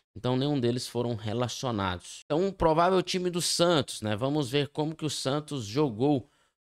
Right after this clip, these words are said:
o último jogo contra o C R B, empatou lá no estádio Rei Pelé.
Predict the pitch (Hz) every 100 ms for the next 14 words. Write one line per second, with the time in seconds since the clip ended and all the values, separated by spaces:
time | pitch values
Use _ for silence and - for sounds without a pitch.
0 | _ - 135 - 147 113 123 131 - 131
1 | 123 - 135 160 131 127 165 143 127 123
2 | - 143 151 110 113 - 110 107 - 101
3 | 135 131 117 151